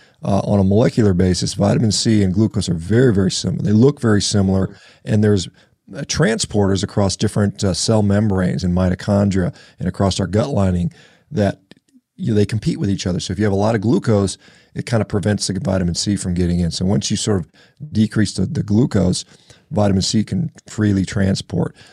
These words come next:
We also know that some of the roles of vitamin C, so for instance, vitamin C, uh, participants, participates in something called the carnitine shuttle, which, uh, helps with fat oxidation. And so, uh,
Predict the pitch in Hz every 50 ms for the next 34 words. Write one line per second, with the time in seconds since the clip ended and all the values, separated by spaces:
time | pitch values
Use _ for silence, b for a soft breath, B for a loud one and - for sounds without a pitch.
0 | B B B - 110 110 110 131 175 - - 147 123 110 101 101 98 92 92 -
1 | - - 104 98 95 92 90 92 98 107 131 185 139 113 90 95 90 87 82 87
2 | 90 - - - - - - 87 - - 104 104 104 - - 95 80 - 98 98
3 | 104 104 104 98 98 - - 120 110 104 98 95 b b b b b b b b
4 | b b b b b b b b b b b - 156 117 - - 110 - - 143
5 | - - 135 - - 117 110 101 - - - - _ - - 113 - - 147 139
6 | - - 117 107 - - 95 - 107 98 98 - - - - - - - 120 110
7 | 104 - - 101 92 87 - - 123 117 104 98 92 95 92 - - - - -
8 | - - - - - - - - - 110 101 - 98 87 - 107 101 101 101 98
9 | 95 90 - - 95 82 92 90 90 - - - 87 90 87 - - 113 107 101
10 | 98 90 B B B B B B B B B B B B - - 110 101 92 90
11 | - - -